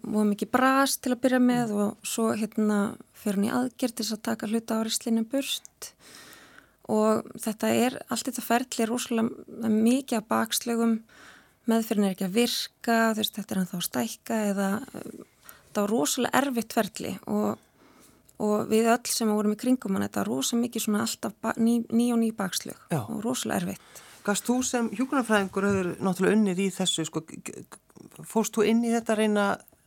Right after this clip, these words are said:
Speaker 2: styrkja fólk eða er þetta einhvern veginn svona bara þessi vonlausa barátta, þá bara gefst maður upp?
Speaker 1: Nei, ég upplifði aldrei þannig, en hérna, það er rosalega erfitt að vera aðstandandi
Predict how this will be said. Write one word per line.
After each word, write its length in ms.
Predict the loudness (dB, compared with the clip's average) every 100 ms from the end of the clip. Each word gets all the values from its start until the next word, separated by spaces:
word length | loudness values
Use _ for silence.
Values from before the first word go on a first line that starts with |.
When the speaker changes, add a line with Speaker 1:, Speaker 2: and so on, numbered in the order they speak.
| _ -8
Speaker 2:
styrkja 480 | 0 0 0 -4
fólk 320 | 0 -2 -2 -4
eða 240 | -2 -2 -6 -14 -20 -20 -12
er 160 | -6 -4
þetta 80 | -2
einhvern 160 | 0 0
veginn 160 | -2
svona 240 | -2 -4 0
bara 220 | 0 0
þessi 260 | -2 -2 2
vonlausa 560 | 2 2 2 0 -2
barátta, 560 | 0 2 2 -2 -6 -8
þá 120 | -8 -10
bara 160 | -8 -6
gefst 240 | -6 -4
maður 220 | -6 -6
upp? 80 | -10 _ _ _ -20 -20 -20 -20 _ 0
Speaker 1:
Nei, 460 | 4 4 4 4
ég 220 | 4 2 2
upplifði 260 | 2 2
aldrei 240 | 2 0 2
þannig, 380 | 2 2 0 -8 -10
en 220 | -2 2 2
hérna, 420 | 2 2 4 4 2 -2 _ _ -14 -12
það 100 | -4 -2
er 80 |
rosalega 360 | 0 0 2 2
erfitt 300 | 4 0 0
að 40 | 2
vera 340 | 4 4 4 2 -2 _
aðstandandi 680 | 0 0 0 -2 -2 0